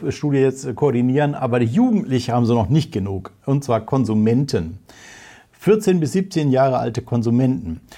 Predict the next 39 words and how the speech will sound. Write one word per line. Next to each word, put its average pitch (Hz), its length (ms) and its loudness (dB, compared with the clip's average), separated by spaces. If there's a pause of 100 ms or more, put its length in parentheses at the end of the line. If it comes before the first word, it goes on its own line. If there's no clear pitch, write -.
Jetzt 120 160 -2
haben 143 60 4
wir 151 80 0
natürlich 143 340 -2
hier 170 240 4
unter 156 220 -2
unseren 131 240 0
Zuschauern 135 400 0
auch 135 100 -2
nicht 151 260 -4
irre 165 200 2
viele 147 260 -2
Jugendliche, 131 720 0
ja, 147 180 2
ihr 139 160 0
seid 131 220 0
ja 135 80 2
doch 123 160 -2
überwiegend 151 500 0
erwachsen. 190 640 -2 (460)
Aber 135 160 4
falls 139 300 0
nicht, 254 400 0
ja, 156 220 4
also 135 220 2
ein 131 120 -2
paar 147 160 2
Jugendliche 147 400 -2
sind 143 160 0
ja 123 80 2
dann 117 100 0
doch 139 160 -2
dabei 143 380 2
und 123 100 0
bei 123 80 2
ein 117 160 -2
paar 135 160 0
zehntausend 127 480 -2
Zuschauern 127 640 0